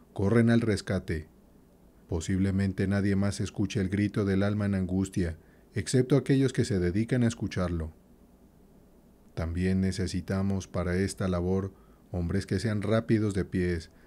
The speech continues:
para correr en ayuda de los angustiados. Algunos creyentes nunca hablan con sus vecinos sobre sus almas,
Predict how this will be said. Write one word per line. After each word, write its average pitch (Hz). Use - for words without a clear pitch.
para 98
correr 117
en 127
ayuda 131
de 123
los 95
angustiados. 85
Algunos 90
creyentes 95
nunca 98
hablan 95
con 95
sus 101
vecinos 101
sobre 98
sus 98
almas, 85